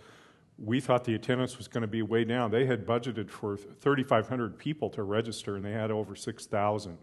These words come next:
So the people turned out from California.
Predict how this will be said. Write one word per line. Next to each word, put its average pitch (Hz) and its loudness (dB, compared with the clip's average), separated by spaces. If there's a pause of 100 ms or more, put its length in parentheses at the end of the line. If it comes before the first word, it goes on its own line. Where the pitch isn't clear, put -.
(600)
So 110 2
the 110 -4
people 135 0
turned 131 2
out 117 6
from 110 -2
California. 120 2